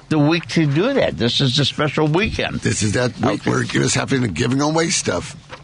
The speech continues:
Speaker 1: There's a restaurant, a barbecue restaurant we did a review on, oh, I'm, during covid 'cause we couldn't go in.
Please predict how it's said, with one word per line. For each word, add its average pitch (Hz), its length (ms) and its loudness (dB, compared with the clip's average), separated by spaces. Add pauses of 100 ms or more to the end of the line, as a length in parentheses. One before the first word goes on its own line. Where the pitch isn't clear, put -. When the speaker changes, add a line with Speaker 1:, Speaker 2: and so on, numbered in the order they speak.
(540)
Speaker 1:
There's 139 200 2
a 165 80 2
restaurant, 151 680 2 (220)
a 90 80 0
barbecue 135 560 2
restaurant 107 520 0
we 98 200 2 (160)
did 104 240 0
a 143 60 2
review 123 500 0
on, 107 320 0
oh, 123 300 0 (120)
I'm, 92 200 0 (100)
during 123 240 2
covid 95 460 0
'cause 101 200 0
we 90 140 0
couldn't 113 240 0
go 101 160 2
in. 95 240 0